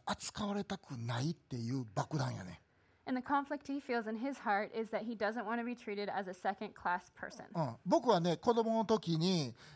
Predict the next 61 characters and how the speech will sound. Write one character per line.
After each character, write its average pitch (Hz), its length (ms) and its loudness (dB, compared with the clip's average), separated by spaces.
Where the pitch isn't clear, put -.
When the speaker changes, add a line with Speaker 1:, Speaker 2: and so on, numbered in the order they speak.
Speaker 1:
え 165 40 4
ー、 151 120 4
結 349 220 4
構 156 220 4
幸 196 420 6
せ 233 180 4
な、 147 240 2
ね、 220 260 4
愛 196 240 6
し - 80 0
て 220 120 2
く 240 120 -4
れ 226 140 8
る 233 240 4
両 202 240 4
親 160 200 0
の 139 80 0
も 156 120 2
と 139 80 -8
で 123 60 -4
育 180 200 4
ち - 100 0
ま 107 100 -4
し - 80 2
た。 - 160 -12
Speaker 2:
And 254 140 0
so - 100 -4
he 302 140 0
had 339 360 4
a 240 160 2
good 294 220 -4
childhood. 262 480 2
He 233 100 -4
was 220 120 -4
raised 233 220 0
by 208 120 -2
parents 208 360 -4
who 220 80 -4
loved 196 280 -2
him. 196 200 -8
Speaker 1:
ね。 185 300 6
け 262 160 8
れ 240 100 12
ど 196 120 6
も、 185 200 8
小 262 320 6
学 254 220 8
校 214 160 6
で 175 80 2
も 165 100 2
中 196 240 4
学 202 160 4
校 165 140 4
で 151 80 4
も 135 160 -4
高 165 300 6
校 165 240 4
で 190 100 4
も、 156 160 2
僕 165 320 2
は 156 260 8